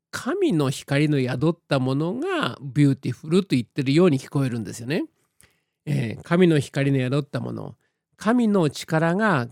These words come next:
感じられるものがビューティフル、どうもそういう意味で使ってんじゃないかなと、私はこう見てて思うんです。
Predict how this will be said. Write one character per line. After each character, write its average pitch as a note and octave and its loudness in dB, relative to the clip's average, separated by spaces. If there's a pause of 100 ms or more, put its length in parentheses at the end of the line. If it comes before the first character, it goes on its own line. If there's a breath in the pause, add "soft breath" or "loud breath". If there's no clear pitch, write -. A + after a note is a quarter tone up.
感 C#3+ 0
じ C#3 -2
ら C3+ -4
れ D3+ 2
る C#3+ 0
も D3+ 0
の A#3+ 0
が G#3+ 4
ビ C#3+ 2
ュ C#3+ 4
ー C3 0
テ - -6
ィ - -8
フ A#2 -10
ル、 B2 -4
ど A3+ 0
う - 0
も F#3+ 2
そ E4+ 0
う - 6
い G#4 6
う G#4 4
意 - -
味 E4 4
で F3 4
使 - -4
っ D3 2
て D3+ 0
ん C#3+ 2
じ B2+ -2
ゃ C3 0
な C3+ 0
い C3+ -2
か D3 -4
な G3 4
と、 A2+ -2
私 B2+ -6
は B2 -6
こ A#2 -8
う - -4
見 D#3 0
て C3+ -2
て B2 -8
思 B2+ -2
う A#2 -4
ん F#2+ -8
で - -10
す。 C#3 -8